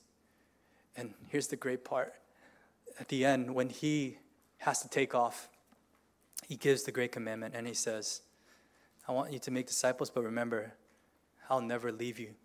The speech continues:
nor forsake you." Like, whatever you need, I have your back. Like,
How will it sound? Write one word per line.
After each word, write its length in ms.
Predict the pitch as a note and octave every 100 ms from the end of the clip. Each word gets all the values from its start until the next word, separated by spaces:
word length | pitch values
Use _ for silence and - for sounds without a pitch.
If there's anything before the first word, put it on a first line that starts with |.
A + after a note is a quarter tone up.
| -
nor 220 | A#2+ A2+
forsake 560 | A2 - A2+ - A2 -
you." 60 | G2 _ _ _ _ _ _ _ _
Like, 120 | B2+ A2
whatever 300 | A#2+ C3+ C#3
you 240 | C3+ B2+
need, 280 | A#2+ G#2 - - _ _ _ _ _ _ _
I 80 | -
have 180 | A#2+ A#2
your 100 | A#2
back. 380 | A2 G#2 - - _ _ _ - - - - _
Like, 180 | C3 A#2+